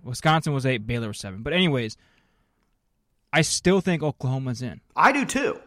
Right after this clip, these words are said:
Speaker 2: I, I'm not saying anything's different. I'm saying the conversation is much different. We now have to include, "But what about Alabama?" in every conversation we have the last two weeks of the season.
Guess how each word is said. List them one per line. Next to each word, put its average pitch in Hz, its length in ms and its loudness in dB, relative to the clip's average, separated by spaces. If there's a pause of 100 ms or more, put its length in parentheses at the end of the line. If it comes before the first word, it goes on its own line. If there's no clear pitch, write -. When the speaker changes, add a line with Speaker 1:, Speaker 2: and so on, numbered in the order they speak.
(100)
Speaker 2:
I, 196 160 8
I'm 214 200 8
not 285 180 6
saying 147 280 2
anything's 175 460 0
different. - 360 -14 (400)
I'm 151 180 4
saying 151 540 2 (180)
the 139 140 2
conversation 151 1200 2
is 101 180 -6
much 123 560 2
different. 98 440 -8 (300)
We 143 160 2
now 160 340 6
have 165 240 4
to 147 120 0
include, 143 640 -2 (240)
"But 190 220 6
what 202 180 8
about 196 260 6
Alabama?" 190 720 2
in 135 320 -2
every 156 460 0
conversation 139 720 -2
we 120 60 -4
have 117 180 -2
the 104 80 -10
last 104 300 -6
two 113 100 -12
weeks 104 220 -12
of 107 60 -20
the 101 60 -18
season. 87 300 -14